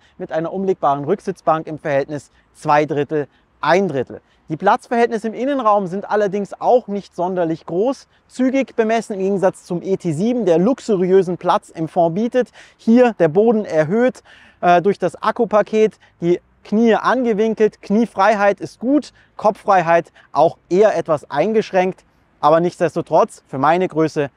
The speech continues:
völlig ausreichend. Jetzt würde ich aber sagen, wir werfen den Blick in den Innenraum, was sich da so tut und was da den E T fünf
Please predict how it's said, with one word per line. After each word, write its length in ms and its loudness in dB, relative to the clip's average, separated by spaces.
völlig 380 -4
ausreichend. 720 -4
Jetzt 200 2
würde 140 2
ich 80 0
aber 160 4
sagen, 320 2
wir 160 2
werfen 280 2
den 140 -2
Blick 340 -2
in 160 -4
den 140 -2
Innenraum, 600 0
was 200 -2
sich 140 -10
da 220 2
so 120 -8
tut 380 -8
und 180 -8
was 220 -2
da 160 -4
den 200 -8
E 140 -10
T 180 -10
fünf 420 -12